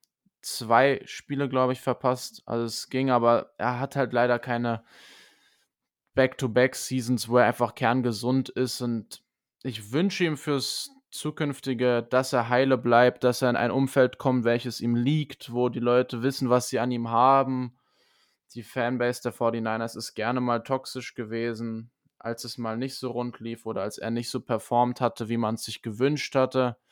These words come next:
Er ist jetzt dreißig, der hat noch ein paar Jahre vor sich und,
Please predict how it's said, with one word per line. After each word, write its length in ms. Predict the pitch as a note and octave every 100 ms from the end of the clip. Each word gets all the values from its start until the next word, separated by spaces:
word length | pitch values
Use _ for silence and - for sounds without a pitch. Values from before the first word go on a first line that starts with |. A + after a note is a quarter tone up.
| _ _ - - _ _ _ _
Er 120 | C#3
ist 120 | D3+
jetzt 200 | C3+ -
dreißig, 800 | - A2+ C3 C3 C3 B2 - - _ _ _
der 100 | A#2
hat 100 | A#2+
noch 160 | B2 A#2
ein 120 | A2
paar 180 | B2 A2+
Jahre 300 | A#2 A#2 A#2
vor 300 | A2+ A#2+ B2
sich 380 | B2 A#2+ - -
und, 220 | G#2+